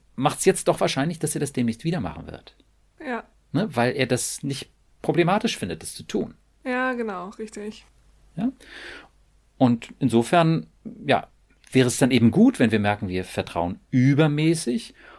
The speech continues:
Speaker 1: und laufen dann eben ins offene Messer rein, weil wir dann einfach schlecht behandelt werden, ausgenutzt
Speaker 2: Mhm.
Speaker 1: werden, dass wir daraus lernen und sagen, „Okay, mein Selbstwert hat es überhaupt nicht vermindert, mein liebenswertes Wesen ist absolut geblieben,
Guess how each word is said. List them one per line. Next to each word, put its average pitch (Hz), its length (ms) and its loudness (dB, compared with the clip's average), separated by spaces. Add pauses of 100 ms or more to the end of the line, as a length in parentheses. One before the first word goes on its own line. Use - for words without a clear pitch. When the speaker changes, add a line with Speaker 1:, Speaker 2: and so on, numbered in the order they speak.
(100)
Speaker 1:
und 95 140 -8
laufen 98 240 -2
dann 135 120 0
eben 131 180 -4
ins 135 140 -6
offene 117 240 -4
Messer 98 300 -6
rein, 123 300 -6 (100)
weil 87 100 -12
wir 87 60 -4
dann - 140 -8
einfach - 180 -8
schlecht - 260 -8
behandelt 113 380 -10
werden, 185 240 -8
ausgenutzt 269 640 -4
Speaker 2:
Mhm. - 40 -10
Speaker 1:
werden, 165 300 -2 (680)
dass - 180 -8
wir 131 60 -2
daraus 110 240 -4
lernen 139 220 2
und 170 100 -6
sagen, 156 300 -2 (140)
„Okay, - 320 -4
mein 95 260 -4
Selbstwert 131 420 0
hat 107 140 -6
es - 120 -12 (120)
überhaupt 160 300 -4
nicht 147 120 -6
vermindert, 120 640 -4
mein 87 100 -6
liebenswertes 101 640 -8
Wesen 110 260 -4
ist - 240 -10 (160)
absolut 143 560 -4
geblieben, 117 540 -2